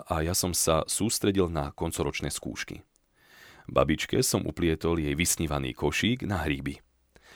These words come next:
Urobil som mnoho vecí z umelého či prírodného materiálu. Ako sa niekedy hovorí, že jazyk ide rýchlejšie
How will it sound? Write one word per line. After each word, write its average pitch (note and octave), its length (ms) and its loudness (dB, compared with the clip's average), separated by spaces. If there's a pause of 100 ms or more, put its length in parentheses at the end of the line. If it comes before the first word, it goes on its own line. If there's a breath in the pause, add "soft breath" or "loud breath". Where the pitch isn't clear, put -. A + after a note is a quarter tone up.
(240 loud breath)
Urobil E3 400 6
som E3+ 160 6
mnoho D#3 240 4
vecí D#2+ 240 2
z - 160 -4
umelého G2 480 2 (160)
či E2 240 -2
prírodného D#2+ 560 0
materiálu. C#2+ 640 -2 (560 loud breath)
Ako - 240 6
sa F2 160 2
niekedy F2+ 320 2
hovorí, D2+ 480 0 (240 loud breath)
že - 240 -2
jazyk D#2 640 2
ide D#2 240 2
rýchlejšie F#2 480 2